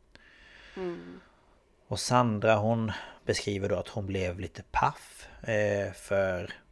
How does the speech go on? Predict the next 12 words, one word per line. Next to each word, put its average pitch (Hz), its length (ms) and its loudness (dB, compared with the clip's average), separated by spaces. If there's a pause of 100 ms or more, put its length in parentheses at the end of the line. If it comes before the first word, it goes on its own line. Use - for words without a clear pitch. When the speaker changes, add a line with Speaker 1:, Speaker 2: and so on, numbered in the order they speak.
Speaker 2:
ja, 127 60 -6
men 117 140 0
de 107 140 0
andra 101 420 -2
hade 104 400 -4
liksom 101 260 -8
ändå 101 120 -6
känts 95 540 -6
lite 95 200 -10
mer 90 300 -6
som - 200 -10
henne. 110 640 -6